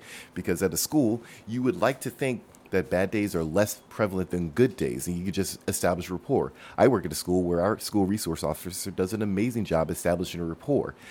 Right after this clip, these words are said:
all right? It's not necessarily going outside of their way, but they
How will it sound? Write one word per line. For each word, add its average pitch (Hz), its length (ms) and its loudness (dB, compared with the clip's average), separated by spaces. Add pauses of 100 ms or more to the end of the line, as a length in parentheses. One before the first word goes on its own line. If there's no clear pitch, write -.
(180)
all 80 120 0
right? 90 220 2
It's 131 140 -2
not 147 260 0
necessarily 101 400 0
going 92 280 2
outside 87 300 0
of 73 120 -6
their 76 140 -2
way, 104 380 2 (260)
but - 140 -2
they 107 240 2